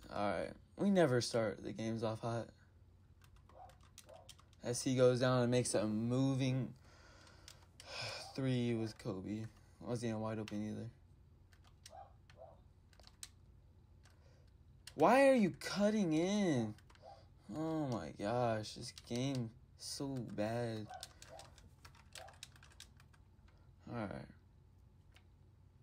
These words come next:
Just need to play some good defense. There we go. Get the board, thank you. Okay. Hondo with the ball, let's slow down.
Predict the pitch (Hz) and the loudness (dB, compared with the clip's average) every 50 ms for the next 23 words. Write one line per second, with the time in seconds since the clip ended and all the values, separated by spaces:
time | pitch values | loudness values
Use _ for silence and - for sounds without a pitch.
0 | - - - - - - - - - - - - - - - - - - - - | -20 -20 -20 -20 -20 -20 -20 -20 -20 -20 -20 -20 -20 -20 -20 -20 -20 -20 -20 -20
1 | - - - - - - - - - 113 107 123 120 117 - 95 101 107 113 113 | -20 -20 -20 -20 -20 -18 -16 -12 -10 -6 -4 -4 -4 -4 -6 -6 -4 -4 -4 -4
2 | 113 120 120 117 117 - 120 117 117 120 123 - - - - - - - - - | -4 -4 -4 -4 -4 -6 -8 -8 -8 -8 -10 -14 -16 -18 -20 -20 -20 -20 -20 -20
3 | - - - - - - - - - - - - - - - - - - - - | -20 -20 -20 -20 -20 -20 -20 -20 -20 -20 -20 -20 -20 -20 -20 -20 -20 -20 -20 -20
4 | - - - 98 113 107 98 90 73 - 131 - - - - - - - - - | -20 -14 -8 -6 -4 -4 -4 -6 -8 -10 -12 -16 -20 -20 -20 -20 -20 -20 -20 -20
5 | - - - - - - - - - - - - - - - - - - 185 202 | -20 -20 -20 -20 -20 -20 -20 -20 -20 -20 -20 -20 -20 -20 -20 -12 -4 0 0 2
6 | 202 165 147 127 117 - 120 139 139 131 127 127 127 127 123 120 117 - 123 117 | 4 4 4 4 4 2 0 0 2 2 2 2 2 0 -2 -4 -4 -6 -6 -6
7 | 117 - - 107 110 113 - - - - - - - - - - - - - - | -6 -4 -4 -6 -6 -6 -10 -14 -20 -20 -20 -20 -20 -20 -20 -20 -20 -20 -20 -20
8 | - - - - - - - - - - - - - - - - - - - - | -20 -20 -20 -20 -20 -20 -16 -10 -10 -8 -8 -10 -12 -14 -20 -20 -20 -20 -20 -20
9 | - - - - - - - - - - - - - - - - - - 113 113 | -20 -20 -20 -20 -20 -20 -20 -20 -20 -20 -20 -20 -20 -20 -20 -20 -14 -8 -6 -2
10 | 113 117 113 113 117 117 107 117 113 117 117 117 117 113 120 - - - - 113 | -2 0 0 0 0 0 2 2 2 2 0 -2 -4 -6 -6 -8 -8 -8 -6 -4
11 | 110 107 104 110 110 113 117 117 | -4 -4 -4 -4 -4 -4 -6 -8